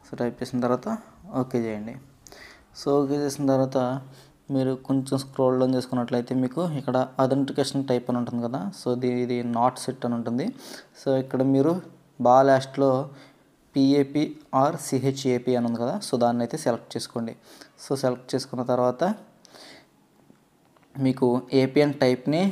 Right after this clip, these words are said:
ఏమి మీరు ముట్టుకోవద్దు. So దాని కింద ఏపీఎన్ ప్రోటోకాల్ కనిపిస్తుంది కదా, so ఏపీఎన్ ప్రోటోకాల్ దగ్గర మీకు ఐపీవీ ఫోర్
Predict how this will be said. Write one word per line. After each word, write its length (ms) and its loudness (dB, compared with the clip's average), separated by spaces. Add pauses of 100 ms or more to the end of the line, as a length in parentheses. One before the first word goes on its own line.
(380)
ఏమి 140 4 (100)
మీరు 200 2
ముట్టుకోవద్దు. 580 -2
So 140 -2
దాని 180 0
కింద 160 0 (140)
ఏపీఎన్ 340 2 (1200)
ప్రోటోకాల్ 540 4
కనిపిస్తుంది 360 -2
కదా, 140 2 (420)
so 80 -6 (160)
ఏపీఎన్ 320 2 (140)
ప్రోటోకాల్ 520 2
దగ్గర 180 0 (100)
మీకు 260 0 (760)
ఐపీవీ 460 4 (140)
ఫోర్ 220 6